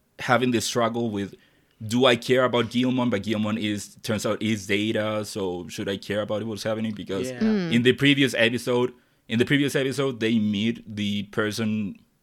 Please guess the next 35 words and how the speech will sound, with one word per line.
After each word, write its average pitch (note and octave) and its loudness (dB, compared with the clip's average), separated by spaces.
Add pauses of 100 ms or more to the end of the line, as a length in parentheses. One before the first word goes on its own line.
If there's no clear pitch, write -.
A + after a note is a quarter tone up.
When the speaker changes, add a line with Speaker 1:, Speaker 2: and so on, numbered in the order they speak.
(180)
Speaker 1:
that G2 -2
is, G2+ -2 (1080)
it, C#3+ 6
it, D3+ 2
it C#3 2
was C#3+ 2
his D#3 0
fault C3+ 2
that A2+ 0
Digimon A2+ -2
got A2+ 2
created, G#2+ -2
that G2 -6
the G2 -4
digital G2 -6
world G2 -2
is G2+ -6
created, F#2 -4
and E2 -8
they G2+ -4
talk G2+ -2
to G2 -8
him G2+ -6
and F2+ -6
he G#2 -8
explains F#2+ -10 (280)
what G#2 -2
Digimon F2+ -6
are, F#2 -8
that F#2 -12
they E2+ -6
are D2+ -6
basically F2 -12
Data. C2+ -12
So - -14